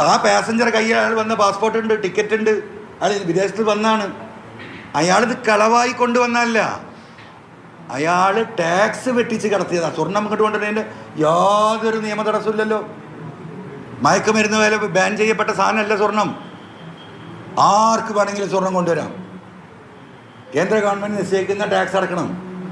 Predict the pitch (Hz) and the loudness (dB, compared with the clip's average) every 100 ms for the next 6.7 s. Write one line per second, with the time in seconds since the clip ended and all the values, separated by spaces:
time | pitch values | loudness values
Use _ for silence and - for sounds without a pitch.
0 | - 165 165 220 - 196 196 220 - - | -12 0 2 2 2 2 4 2 -2 2
1 | 247 247 233 208 165 139 110 - - - | 4 4 2 0 -2 -4 -4 -8 -12 -16
2 | - - - - - - - - - 165 | -14 -14 -14 -16 -18 -18 -18 -18 -18 -14
3 | 165 165 - - - - - - - - | -14 -12 -16 -16 -18 -18 -20 -20 -16 -2
4 | 202 208 226 - 254 247 247 240 220 220 | 2 2 0 0 2 4 2 2 4 4
5 | 233 233 233 214 214 135 - - - 180 | 2 2 0 0 0 -2 -6 -12 -2 0
6 | 208 226 233 220 185 247 233 | 0 0 0 0 -4 0 2